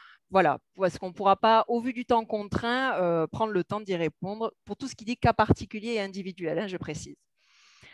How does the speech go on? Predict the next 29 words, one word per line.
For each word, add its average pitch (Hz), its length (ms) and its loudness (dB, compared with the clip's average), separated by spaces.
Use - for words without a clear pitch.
Euh, 208 140 8
vous 269 200 -4
avez 277 160 6
également 262 320 2
la 240 120 4
possibilité 269 600 -6
d'activer 240 480 0
le 240 120 0
sous-titrage 196 840 0
avec 233 320 2
l'onglet 220 540 0
en 240 140 -4
question, 208 680 -4
euh, 160 360 0
transcription 233 580 -6
en 190 100 -6
direct 180 380 -4
en 160 100 -10
dessous. 151 280 -8
Et 269 140 2
nous 277 200 -4
avons 226 300 6
prévu 247 320 0
en 247 140 -2
animation 254 760 -2
quelques 247 280 0
temps 285 120 -2
de 294 100 -4
sondage 240 840 2